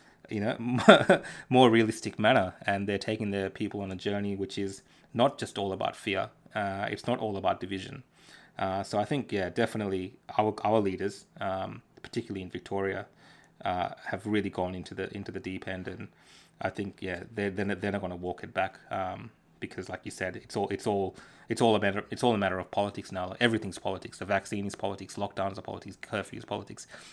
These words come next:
It's all politics. It's not about the person anymore. It's just, it's just about what's most politically expedient or what will do the less, least damage if they do something, um, you know, based on their polling. So that's just what I feel like, but I, I think maybe you feel, <laughs> feel like that as well. And I, a lot of people I've spoken to feel that way as well.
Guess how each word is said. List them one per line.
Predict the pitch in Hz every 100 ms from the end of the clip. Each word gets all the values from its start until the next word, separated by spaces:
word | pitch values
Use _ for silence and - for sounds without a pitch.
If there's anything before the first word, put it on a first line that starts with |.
| -
It's | -
all | 139
politics. | - 117 113 101 110
It's | 104
not | 131
about | 98
the | 92
person | - 107 107
anymore. | 90 90 98
It's | 104
just, | 107 - - - - -
it's | 113
just | - -
about | 110 - -
what's | 117 - -
most | 113 110 -
politically | 101 - 101
expedient | 92 - 107 110 113 107
or | 90 90 - - - -
what | 104 98
will |
do | 98 101
the | 95
less, | 101 -
least | 104 110 -
damage | 101 98 101 98
if | -
they | 98
do | - 104
something, | 104 98 98 101 123
um, | 104 92 90
you | 95
know, | 101 120 -
based | 98 -
on | 98
their | 92
polling. | - 104 104 92
So | - 98 92 95 - _ _ -
that's | 139
just | - -
what | 104
I | 101
feel | 117 98
like, | 95 123
but | - 95
I, | 98 -
I | 110
think | 107
maybe | 101 101
you | 92 104
feel, | - 104 98 - -
<laughs> | -
feel | - 160
like | 147 123
that | 131 151
as | 117
well. | 120
And | 113
I, | 117 - - -
a |
lot | 135
of | 135
people | 143 123
I've | 110
spoken | - 120 131 101
to | 92
feel | 104 98
that | 95
way | 101
as | 95
well. | 107 104